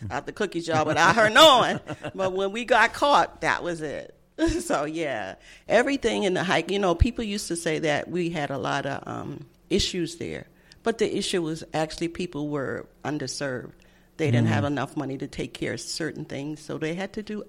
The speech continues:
Speaker 1: alternative stuff
Speaker 2: Was that
Speaker 1: sometimes.
Speaker 2: then or now?
Speaker 1: That was then, way back in the day. And so, um, now it's a whole different story. Still, people are being underserved. Gentrification has taken over. You know, we have a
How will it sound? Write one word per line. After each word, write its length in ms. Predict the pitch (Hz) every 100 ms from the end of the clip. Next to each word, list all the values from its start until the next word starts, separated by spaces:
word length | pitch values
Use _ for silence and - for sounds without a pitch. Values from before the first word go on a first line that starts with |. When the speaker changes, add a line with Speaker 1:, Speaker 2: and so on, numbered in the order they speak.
| _ 165
Speaker 1:
alternative 680 | 156 - 170 147 - 123
stuff 320 | - - 120 - 147 143
Speaker 2:
Was 120 | 139
that 60 | 160 135
Speaker 1:
sometimes. 60 |
Speaker 2:
then 180 | 127 156
or 100 | 147
now? 320 | 127 107 92 85 _ -
Speaker 1:
That 240 | 151 156
was 240 | 147 135 131
then, 420 | 156 131 110 - - - -
way 240 | 151 147
back 320 | 139 131 110
in 80 | 135
the 80 | 120
day. 400 | - 127 117 - - - - - -
And 240 | 160 151
so, 260 | - 156 147
um, 560 | 104 143 139 135 -
now 680 | - 180 185 202 180 156 104
it's 200 | 76 151
a 80 | 147
whole 180 | 160 147
different 340 | 139 - 95
story. 480 | - 131 127 113 117
Still, 480 | - - 180 196 185
people 420 | - 180 170 147
are 140 | 139
being 300 | 143 147 139
underserved. 720 | - 160 180 190 131 - - -
Gentrification 800 | 170 165 160 156 165 143 - 147
has 180 | 143 -
taken 320 | 147 135 131
over. 500 | 135 139 143 165 165
You 80 | 165
know, 140 | 139 -
we 100 | 151
have 160 | 156
a 40 | 147